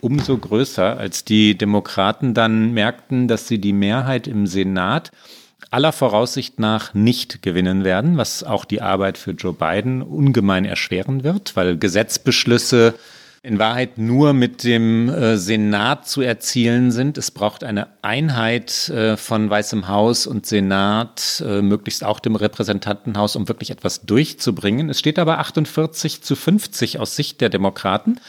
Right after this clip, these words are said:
Wir haben das in den vergangenen zwei Wochen schon erklärt. Ähm, z-, in zwei Fällen in Georgia wird es zu einer Nachwahl kommen. Die Demokraten haben die Chance, ähm, in Georgia die beiden Sitze zu ergattern. Dann stünde es fünfzig zu fünfzig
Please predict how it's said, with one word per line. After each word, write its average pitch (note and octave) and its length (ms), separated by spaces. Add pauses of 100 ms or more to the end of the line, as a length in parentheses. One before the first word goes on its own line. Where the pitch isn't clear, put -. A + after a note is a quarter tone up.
(340)
Wir A#2+ 80
haben A2+ 80
das A#2 160
in B2 60
den A2+ 100
vergangenen A#2 400
zwei A2 220
Wochen A#2+ 240
schon B2 160
erklärt. A#2 560
Ähm, A2 360
z-, - 200
in A2 260
zwei A#2+ 320
Fällen C3 380
in G#2+ 180
Georgia A#2+ 580
wird A2 160
es - 140
zu - 160
einer G2+ 280
Nachwahl G2 800
kommen. D3 580
Die C#3 100
Demokraten G2 680
haben G2 220
die F#2 100
Chance, - 880
ähm, A2+ 260
in G#2+ 200
Georgia A2 440
die F#2 180
beiden G2 380
Sitze G#2 480
zu - 260
ergattern. B2 680
Dann G#2 180
stünde A2 360
es G#2+ 180
fünfzig - 460
zu A2 100
fünfzig - 600